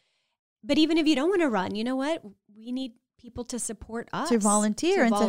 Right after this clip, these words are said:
Speaker 2: help, to
Speaker 1: volunteer,
Speaker 2: subs-, you know, yeah,
Speaker 1: knock on
Speaker 2: to
Speaker 1: doors, make
Speaker 2: donate.
Speaker 1: calls, to ma-, donate money. Or if you don't wanna run for office, there's some way you can help with that. Your,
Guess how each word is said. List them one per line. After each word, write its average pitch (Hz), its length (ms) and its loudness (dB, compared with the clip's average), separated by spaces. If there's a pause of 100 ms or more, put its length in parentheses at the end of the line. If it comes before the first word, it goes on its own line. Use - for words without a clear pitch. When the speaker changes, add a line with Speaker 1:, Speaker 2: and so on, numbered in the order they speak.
Speaker 2:
help, 302 160 2
to 330 60 4
Speaker 1:
volunteer, 262 420 2
Speaker 2:
subs-, 254 300 -4
you 233 120 4
know, 196 260 2
yeah, 214 280 2 (100)
Speaker 1:
knock 190 260 -4
on 175 60 -4
Speaker 2:
to 226 100 4
Speaker 1:
doors, 247 340 2
make 240 380 2
Speaker 2:
donate. - 0 -
Speaker 1:
calls, 247 440 -2
to 208 120 -10
ma-, 185 100 -10 (120)
donate 175 400 -8
money. 233 560 -4 (400)
Or 240 180 0
if 240 120 0
you 240 100 0
don't 269 140 0
wanna 269 180 0
run 247 180 -2
for - 200 -6
office, 254 380 -2
there's 226 200 0
some 247 260 0
way 240 140 -4
you 214 160 -4
can 202 160 -12
help 175 300 -12
with 170 160 -18
that. - 240 -20
Your, - 160 -14